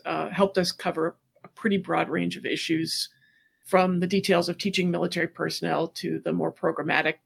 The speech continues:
aspects of building and sustaining the programs. And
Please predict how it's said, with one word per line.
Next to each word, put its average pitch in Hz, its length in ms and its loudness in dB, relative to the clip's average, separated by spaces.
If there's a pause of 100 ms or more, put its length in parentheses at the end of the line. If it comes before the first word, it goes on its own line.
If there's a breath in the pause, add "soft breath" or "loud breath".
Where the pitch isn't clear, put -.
(120)
aspects 151 460 -6
of 160 120 -10
building 160 320 -4
and 175 100 -4
sustaining - 560 -6
the 190 80 -8
programs. 170 560 -6
And 180 120 -4